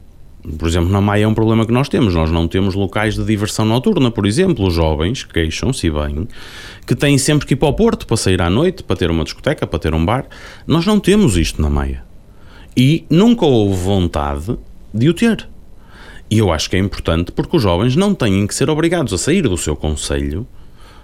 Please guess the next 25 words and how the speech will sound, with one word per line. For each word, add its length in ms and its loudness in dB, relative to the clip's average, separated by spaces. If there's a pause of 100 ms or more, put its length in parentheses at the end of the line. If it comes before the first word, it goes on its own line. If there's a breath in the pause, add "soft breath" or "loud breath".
(140 soft breath)
para 180 2
se 140 -2
irem 180 2
divertir. 500 0 (240 loud breath)
Nós 140 -2
temos 240 0
que 100 -2
criar 320 2
alternativas. 760 0 (300 loud breath)
E 80 4
isto 180 0
é 40 2
fácil 320 0
de 60 -4
criar. 300 2
Nós 140 2
só 80 0
temos 220 0
que 160 -10
se 120 -4
fugir 520 2 (340 loud breath)
do 120 2
centro 520 2
das 140 2
habitações, 760 0